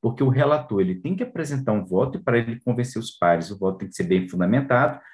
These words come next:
o que não significa que tem que ser extenso. E o, os ministros que, por exemplo, Davi, acompanhem a proposição do relator, mas, por e-, mas queiram apresentar um argumento adicional, eles têm que juntar voto.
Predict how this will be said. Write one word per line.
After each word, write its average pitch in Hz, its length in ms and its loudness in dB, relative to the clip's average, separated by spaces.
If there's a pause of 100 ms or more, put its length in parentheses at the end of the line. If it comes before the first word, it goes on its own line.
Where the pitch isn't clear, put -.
(180)
o 127 120 0
que 135 120 0
não 147 140 2
significa 127 640 -2
que 143 140 -8
tem 113 220 -2
que 123 120 -6
ser - 340 -2
extenso. 120 720 0 (540)
E 233 140 4
o, 190 160 0
os 214 260 -2
ministros 135 640 0 (280)
que, 226 340 -4
por 311 160 4
exemplo, 143 480 0
Davi, 90 440 -6 (540)
acompanhem 202 640 4
a 254 100 4
proposição 208 460 2
do 208 60 0
relator, 190 500 0
mas, 135 300 -2 (880)
por 196 140 0
e-, 202 300 0
mas 160 360 -4
queiram 175 400 4
apresentar 113 840 0
um 104 220 -2
argumento 101 460 -4
adicional, 113 440 0
eles 131 160 0
têm 135 120 -4
que 139 80 -4
juntar 170 380 0
voto. 147 420 -4